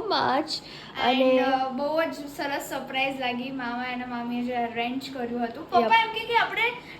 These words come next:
Speaker 2: ડીઝલ પુરાવા જવાનું છે, અને એ
Speaker 1: હા.
Speaker 2: રસ્તે લઈ ગયા, અને પછી then, like, cafe
Speaker 1: હા.
Speaker 2: and all ને બધું. વાવ, મજા આવી.
Speaker 1: બહુ જ મજા આવી
Speaker 2: યો,
Speaker 1: ગઈ.
Speaker 2: યો.
Speaker 1: અને આજે ખાઈને બી અમે બહુ મજા કરી, હે?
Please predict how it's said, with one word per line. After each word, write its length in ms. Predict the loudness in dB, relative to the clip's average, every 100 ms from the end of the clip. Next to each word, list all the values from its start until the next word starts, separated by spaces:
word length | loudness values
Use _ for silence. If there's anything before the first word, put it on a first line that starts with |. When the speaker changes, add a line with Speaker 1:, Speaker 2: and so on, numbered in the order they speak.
| 6
Speaker 2:
ડીઝલ 400 | 6 8 6 4
પુરાવા 340 | 4 8 8
જવાનું 480 | 8 4 2 2 0
છે, 120 | 2
અને 160 | 2 4
એ 120 | 4
Speaker 1:
હા. 120 | 6
Speaker 2:
રસ્તે 240 | 4 4 4
લઈ 200 | 6 6
ગયા, 160 | 6
અને 200 | 6 4
પછી 320 | 4 4 2 4
then, 260 | 4 4 2 -10 -16 -18 -10 -4
like, 160 | -2
cafe 320 | 0 0 2 0
Speaker 1:
હા. 140 | 0
Speaker 2:
and 80 | -2
all 300 | -2 -2 -4
ને 60 |
બધું. 340 | -8 -6 -6 -4
વાવ, 380 | -2 0 0 -2
મજા 280 | -4 0
આવી. 340 | 2 2 2 8
Speaker 1:
બહુ 460 | 12 12 12 8
જ 60 | 8
મજા 320 | 6 8 8
આવી 120 | 8
Speaker 2:
યો, 60 | 6
Speaker 1:
ગઈ. 140 | 2
Speaker 2:
યો. 320 | 0 -2 -2 2
Speaker 1:
અને 180 | 6
આજે 300 | 8 8 6
ખાઈને 540 | -2 6 8 10 10 6
બી 120 | 6
અમે 160 | 4 8
બહુ 200 | 8 8
મજા 340 | 6 4 4
કરી, 300 | 4 2 4
હે? 200 | 4 2